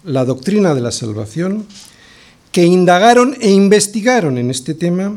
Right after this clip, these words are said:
que trataron de averiguar el tiempo y las circunstancias a las cuales apuntaba el Espíritu de aquel que vendría,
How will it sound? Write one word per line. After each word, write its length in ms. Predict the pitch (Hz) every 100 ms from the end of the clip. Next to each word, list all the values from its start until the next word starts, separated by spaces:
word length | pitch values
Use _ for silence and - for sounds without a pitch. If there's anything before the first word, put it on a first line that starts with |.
| 190 - - _ _ - -
que 100 | 180
trataron 500 | 208 196 220 247 240
de 80 | 240
averiguar 460 | 233 226 226 247
el 180 | 220 185
tiempo 640 | - 277 285 233 - 127
y 60 | 123
las 180 | 127 123
circunstancias 840 | 123 - 131 - 185 185 156 139
a 60 | 151
las 160 | 156
cuales 280 | - 233 220
apuntaba 500 | 202 175 165 220 220
el 80 | 185
Espíritu 640 | 156 - - 247 147 143
de 100 | 131
aquel 380 | 135 - - -
que 80 | -
vendría, 720 | 135 120 123 180 202 117 110